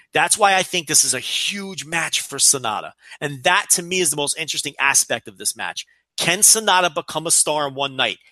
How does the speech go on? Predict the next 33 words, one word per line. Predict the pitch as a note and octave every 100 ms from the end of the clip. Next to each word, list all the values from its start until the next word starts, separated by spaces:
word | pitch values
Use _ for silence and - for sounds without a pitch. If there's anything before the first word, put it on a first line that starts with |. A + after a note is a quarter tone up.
| _
He's | B2 A2+
in | D3
there | F#3+
with | A3 A#3
the | B3
right | C4+ C#4
guy. | D#4 D4+ A3+ G#3 _ _ _ _ _ _ _ _
Okada's | - - E3 D3+ C#3+
not | B2+
a | A2
selfish | - D#3+ F3+ B3 -
superstar. | C4 - - D4+ A#3 D4 _ _ _ C#3
Okada | - E3 D#3
will | C#3
go | B2+ C3+
out | G3 -
there | C4+ C4+
and |
give | C#4+ C#4+
you | C#4+
a |
lot | C4+ C4
of | C4+ C4
offense. | D4 D4
Okada, | - - F#3 A#3+ A#3 - -
listen, | G3+ B3+ D3 - -
if | D3+
there's | D3+
one | F3+ C#4+
thing | E4+ D#4
Okada | - C4 A#3+
will | F3+ D3
do, | C#3+ B2+